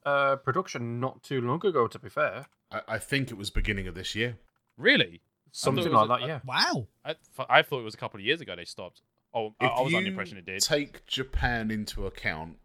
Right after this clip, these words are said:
Speaker 2: they are massive lovers of old technology.
Speaker 3: Mm-hmm.
Speaker 2: I'm pretty sure, I might be mistaken on the year, but either last year or the year before. So I, I'd say minimum two thousand eighteen,
Speaker 3: Mm.
Speaker 2: they produced the last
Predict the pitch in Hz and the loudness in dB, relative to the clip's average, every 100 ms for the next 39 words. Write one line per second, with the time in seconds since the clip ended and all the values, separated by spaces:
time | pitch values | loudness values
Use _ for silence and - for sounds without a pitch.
0 | _ - 104 107 110 107 104 101 104 107 | _ -18 -6 -2 0 0 0 -2 -2 0
1 | 117 107 - 117 98 101 98 85 90 82 | 0 0 -4 -6 -6 0 0 0 -8 -10
2 | 85 73 98 92 92 - 90 92 87 85 | -12 -10 -8 -8 -10 -12 -12 -8 -6 -6
3 | 78 78 76 - - - 127 123 120 147 | -10 -14 -14 -18 -20 -18 -6 -2 -2 -2
4 | 135 170 170 156 - - 139 85 82 - | 2 4 4 -2 -6 -2 0 0 -4 -10
5 | _ _ _ - 98 113 139 - 123 120 | _ _ _ -4 0 2 2 0 -2 -2
6 | 107 - 101 98 92 95 90 90 90 87 | 0 2 2 0 -6 -6 -4 -6 -6 -4
7 | 82 85 107 113 104 101 110 123 156 - | -4 -6 -4 -2 0 -2 0 -2 -2 -6
8 | - 104 87 87 - 110 104 101 98 104 | -6 -4 -2 -4 -6 -6 -4 -4 -2 -2
9 | 92 95 - 98 76 - 117 110 98 139 | -2 -6 -6 -6 -6 -4 -4 -2 -2 2
10 | 160 - 185 185 202 233 214 190 - 175 | 2 4 4 4 0 0 0 0 -4 -2
11 | 147 135 117 110 104 - 104 80 76 - | 0 0 0 -2 -2 -2 -4 -6 -12 -16
12 | _ _ - - - 110 117 - 90 123 | _ _ -20 -20 -4 2 4 4 2 4
13 | 135 131 - 104 113 113 113 123 127 123 | 4 2 -2 0 0 2 0 0 0 -2
14 | - | -2